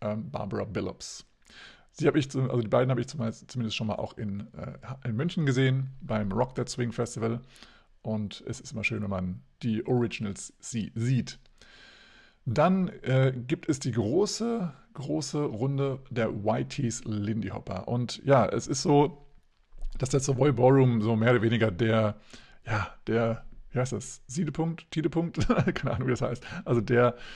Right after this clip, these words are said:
der Hotspot war für richtig, richtig, richtig gute Tänzerinnen und Tänzer.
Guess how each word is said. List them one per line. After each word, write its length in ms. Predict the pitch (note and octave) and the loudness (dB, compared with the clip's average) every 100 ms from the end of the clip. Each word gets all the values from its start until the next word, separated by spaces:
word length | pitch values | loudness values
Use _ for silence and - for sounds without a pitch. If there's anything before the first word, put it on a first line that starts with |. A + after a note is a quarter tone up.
| - - | -16 0
der 280 | C#3 C3+ G#2+ | 8 8 8
Hotspot 500 | C3+ - - C#3+ B2 | 6 4 4 4 6
war 260 | B2 B2+ C3+ | 6 6 4
für 460 | C3+ C#3 C#3+ D3 C3+ - - _ _ - B2 | 2 2 4 2 -2 -14 -20 _ _ -4 0
richtig, 420 | C3 D3+ B2+ - | 2 2 -2 -2
richtig, 340 | C3+ C3+ - | 0 0 -2
richtig 260 | C3+ - - | -4 -6 -4
gute 180 | C#3 B2 | -2 0
Tänzerinnen 580 | D3 C#3 D#3 C#3 D3 | 0 0 0 2 0
und 140 | C#3 A#2+ | 0 -2
Tänzer. 440 | D3+ D#3 E3 D#3+ | -2 2 2 2